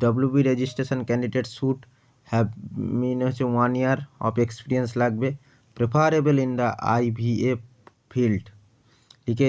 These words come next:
দিয়েছে, freshers can also apply, ফ্রেশার যারা আছে তারা অ্যাপ্লাই করতে পারবে। দুই নম্বরে লে-, লেডি কাউন্সিলর নেওয়া হবে, লেডি কাউন্সিলর।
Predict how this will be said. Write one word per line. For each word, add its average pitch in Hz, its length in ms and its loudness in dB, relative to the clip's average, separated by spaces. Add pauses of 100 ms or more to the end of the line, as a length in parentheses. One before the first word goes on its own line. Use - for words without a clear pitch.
দিয়েছে, 110 300 2
freshers 143 420 2 (100)
can 135 220 2
also 123 240 -2 (100)
apply, 107 320 0 (280)
ফ্রেশার 135 420 0
যারা 135 180 2 (100)
আছে 131 160 -6 (720)
তারা 110 220 4 (300)
অ্যাপ্লাই 101 340 -2 (120)
করতে 107 240 -4 (140)
পারবে। 92 300 -2 (800)
দুই 131 180 4
নম্বরে 151 300 4
লে-, 143 200 2
লেডি 135 260 2
কাউন্সিলর 135 520 0
নেওয়া 104 220 4
হবে, 90 160 -4 (2250)
লেডি 131 280 4
কাউন্সিলর। 113 500 -2